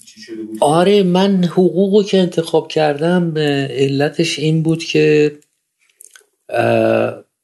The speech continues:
Speaker 2: وقتی که ما به هر حال دوره آموزشی رو طی کردیم، سپری کردیم، من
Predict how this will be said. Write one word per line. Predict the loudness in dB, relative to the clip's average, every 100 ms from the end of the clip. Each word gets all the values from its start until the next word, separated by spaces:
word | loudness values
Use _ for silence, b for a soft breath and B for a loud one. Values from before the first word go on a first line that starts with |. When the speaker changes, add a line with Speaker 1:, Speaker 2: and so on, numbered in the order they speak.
| -2
Speaker 2:
وقتی | -2 -2 -8
که | -2 -2 0
ما | 0 0
به | -2 -4
هر | -2
حال | -2 -2
دوره | 2 4 2
آموزشی | 2 0 0 0 -2 -4 -4
رو | -4
طی | -4 0 0
کردیم، | 0 -2 -2 -4 -6
سپری | -4 -4 -4 -6 -4
کردیم، | -2 -2 -4 -4 -4 -4 -10 _ b b b b -20 _ _ _ -10 -8
من | -2 0 0 -2